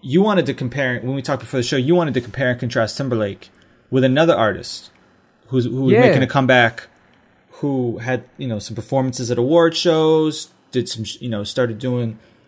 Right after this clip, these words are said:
Speaker 1: you know, popping up, doing little shows here and there, getting a little
Speaker 2: Yep.
Speaker 1: buzz. D'Angelo.
Speaker 2: D'Angelo. Yeah, man, D'Angelo.
Speaker 1: My man,
Speaker 2: Um,
Speaker 1: D'Angelo.
Speaker 2: it was really interesting that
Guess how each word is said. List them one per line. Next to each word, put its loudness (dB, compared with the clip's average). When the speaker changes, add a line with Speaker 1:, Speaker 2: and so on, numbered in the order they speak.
Speaker 1:
you -6
know, -2
popping -4
up, -8
doing -4
little -4
shows -2
here -2
and -4
there, -4
getting -2
a -4
little 0
Speaker 2:
Yep. -10
Speaker 1:
buzz. 0
D'Angelo. 0
Speaker 2:
D'Angelo. -2
Yeah, 0
man, 4
D'Angelo. 2
Speaker 1:
My -2
man, -2
Speaker 2:
Um, 2
Speaker 1:
D'Angelo. -8
Speaker 2:
it 2
was 2
really 6
interesting 2
that 0